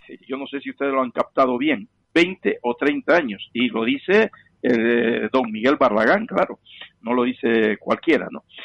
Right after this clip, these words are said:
Eh, es todavía, pues eso, el, eh, el consejero de, de, de Presidencia, de Justicia, de Igualdad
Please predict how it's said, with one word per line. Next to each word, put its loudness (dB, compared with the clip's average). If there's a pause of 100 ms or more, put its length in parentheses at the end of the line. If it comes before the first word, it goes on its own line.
(280)
Eh, 0 (200)
es 2 (460)
todavía, 4
pues -6
eso, 0
el, 0 (380)
eh, -12
el -14
consejero 0
de, 4
de, 2
de -2
Presidencia, 2 (280)
de -4
Justicia, 0 (260)
de -2
Igualdad 4